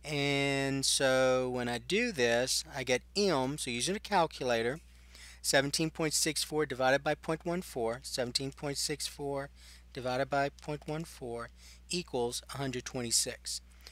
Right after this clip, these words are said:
All right, so what that means is, remember what we're, what we let M equal, M was the number of minutes.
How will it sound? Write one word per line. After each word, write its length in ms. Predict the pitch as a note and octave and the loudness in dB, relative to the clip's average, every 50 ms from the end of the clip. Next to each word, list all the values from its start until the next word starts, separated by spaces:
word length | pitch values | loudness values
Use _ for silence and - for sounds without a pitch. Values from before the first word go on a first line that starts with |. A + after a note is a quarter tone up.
| - - - - - - - | -20 -20 -20 -20 -20 -16 -14
All 80 | B2+ | -12
right, 160 | A#2 - - - | -12 -10 -8 -4
so 180 | - - C3 | -2 -2 -2
what 140 | A#2+ B2 A#2+ | -2 0 4
that 200 | D3 D3 - - | 4 4 4 4
means 460 | A3+ B3+ B3 G3+ E3 D#3 D#3 - - - | 4 6 6 6 6 4 4 2 -2 -2
is, 460 | - D3 C#3 C3+ C3 C3 C3 - - - - - - | 0 2 4 4 4 4 2 0 0 -2 -8 -16 -12
remember 240 | C#3 B2+ B2 B2+ B2 | -8 -4 -2 -2 -2
what 220 | A#2+ C3 B2+ - - | -2 -2 -4 -4 -2
we're, 180 | C#3 C3+ C3+ | -4 -4 -4
what 180 | C3 C3 C3 - - | -4 -6 -10 -8 -4
we 80 | C#3 | -2
let 220 | C3 C#3 C3+ - - | 2 2 2 2 2
M 180 | D#3 D3+ D#3 D#3 | 0 0 0 0
equal, 420 | F#3+ G#3 G3+ - C#3+ B2 B2 C3 C#3 - - | -2 -4 -4 -2 0 0 0 -2 -4 -10 -8
M 200 | C3+ C3+ C3 C3 | -4 -4 -2 -2
was 140 | C3+ C3+ - | 0 -2 -2
the 60 | - | -2
number 240 | B2+ B2 B2 B2 C3+ | 0 0 -2 -2 -2
of 120 | C#3 C#3+ F3+ | -4 -2 0
minutes. 440 | G#3 G3+ E3 C3 C3 - - - | 2 2 2 2 2 2 0 0